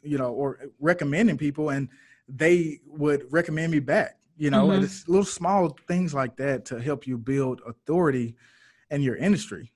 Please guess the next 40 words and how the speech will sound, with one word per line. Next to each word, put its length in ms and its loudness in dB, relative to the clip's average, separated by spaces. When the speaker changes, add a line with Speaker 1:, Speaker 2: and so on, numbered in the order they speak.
Speaker 1:
Um, 300 -2
Speaker 2:
Yeah. 220 0
Speaker 1:
some 280 2
of 120 2
the 40 -2
things 220 -2
as 140 -6
well 320 0
as, 180 -8
you 200 -8
know, 120 -4
maybe 320 -2
creating 320 2
a 60 -2
topic 440 0
wheel. 300 -6
So 160 0
basically 680 2
what 260 -4
I've 240 0
done 320 0
is 360 -4
there's 160 -4
something 280 -2
we 120 0
teach, 280 -6
and 100 -2
this 220 -2
is 100 -6
actually 380 0
in 80 -2
my 100 -2
book, 320 -2
um, 460 -6
Speaker 2:
Mm-hmm. 240 0
Speaker 1:
that's 180 -2
gonna 180 -2
be 140 -2
releasing, 480 -2
but 260 -8